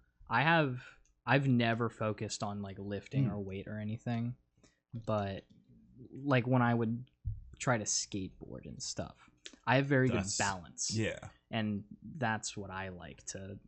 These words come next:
Speaker 1: be good at, I guess. Is
Speaker 2: Yeah.
Speaker 1: I think it, 'cause if, if you ca-,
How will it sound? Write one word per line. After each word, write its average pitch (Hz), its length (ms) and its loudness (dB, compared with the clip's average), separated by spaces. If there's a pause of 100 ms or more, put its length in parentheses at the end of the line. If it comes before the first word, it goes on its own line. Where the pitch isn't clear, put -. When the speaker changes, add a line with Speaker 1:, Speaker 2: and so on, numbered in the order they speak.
(500)
Speaker 1:
be 101 140 -4
good 92 260 -8
at, 95 160 -8
I 101 140 -6
guess. 101 340 -4
Is 117 80 2
Speaker 2:
Yeah. 120 80 6
Speaker 1:
I 131 60 6
think 156 120 4
it, 143 240 6
'cause 143 140 4
if, 139 120 2
if 135 200 0
you 196 140 4
ca-, - 160 -10